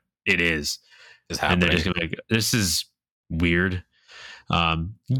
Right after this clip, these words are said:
Speaker 1: granted, the, the Art the Clown character is t-,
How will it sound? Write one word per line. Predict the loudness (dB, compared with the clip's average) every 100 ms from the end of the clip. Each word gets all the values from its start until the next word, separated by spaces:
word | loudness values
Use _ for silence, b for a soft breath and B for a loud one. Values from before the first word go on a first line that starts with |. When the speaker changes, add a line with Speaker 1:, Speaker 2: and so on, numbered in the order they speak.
| 0
Speaker 1:
granted, | 2 4 4 0 -4 -2
the, | 2 4 4 2 0
the | 2
Art | 4 2 0 _ -6
the | -2
Clown | 2 2 2 0 -4 -10
character | 0 2 2 2 2
is | 2
t-, | 0